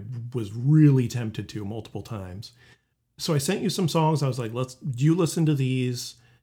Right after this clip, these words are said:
and maybe we'll talk about it on the pod." And one of the first things you said was,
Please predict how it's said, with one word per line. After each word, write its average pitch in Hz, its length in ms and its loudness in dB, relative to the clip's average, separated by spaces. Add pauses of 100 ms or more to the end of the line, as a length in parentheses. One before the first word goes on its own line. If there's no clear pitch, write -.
(280)
and 117 480 -4
maybe 113 180 -6
we'll 110 140 -6
talk 110 200 -10
about 107 140 -8
it 101 60 -10
on 98 80 -10
the 95 80 -12
pod." 95 340 -14
And 113 140 -8
one 127 100 -2
of 123 120 -4
the 101 80 -10
first 143 300 0
things 131 220 0
you 113 80 -6
said 113 440 -4 (640)
was, 107 560 -6